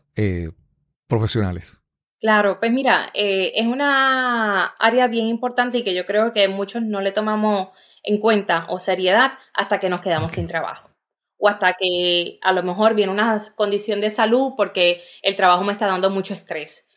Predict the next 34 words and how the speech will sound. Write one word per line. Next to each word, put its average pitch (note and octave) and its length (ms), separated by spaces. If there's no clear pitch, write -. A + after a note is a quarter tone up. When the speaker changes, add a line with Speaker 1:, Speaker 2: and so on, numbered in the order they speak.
Speaker 2:
Entonces G#3 360
ahí A3+ 100
es G#3 80
que A#3+ 120
tomo A3 240
acción A#3 340
y A3 60
digo, A3+ 400
"Algo A3+ 280
tengo F3 260
que F3 100
hacer". E3 360
Eh, F#3 160
cambiar F#3+ 300
de F#3 100
trabajo, B3+ 840
eh, F3+ 720
a F#3 80
lo F#3 120
mejor G3 320
cambiar F#3+ 320
de F#3 100
carrera, A3+ 800
o A3 140
a G#3+ 40
lo G#3 100
mejor A3+ 220
reinventarme C4+ 760
y G#3 160
montar, G3 520
¿verdad?, G#3 300
mi A3+ 160
propia F#3+ 260
consultoría. F3 800